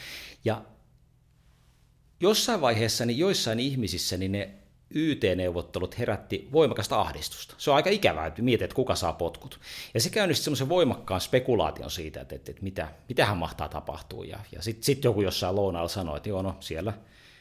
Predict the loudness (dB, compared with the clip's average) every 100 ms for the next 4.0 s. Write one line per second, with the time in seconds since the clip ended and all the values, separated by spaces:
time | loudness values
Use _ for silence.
0 | -20 _ 0 4 4 2 2 2 2 -2
1 | -2 0 0 0 -6 -18 0 4 6 6
2 | 4 2 2 2 0 -10 -10 -4 0 0
3 | 0 0 -2 -2 -4 -2 0 0 -2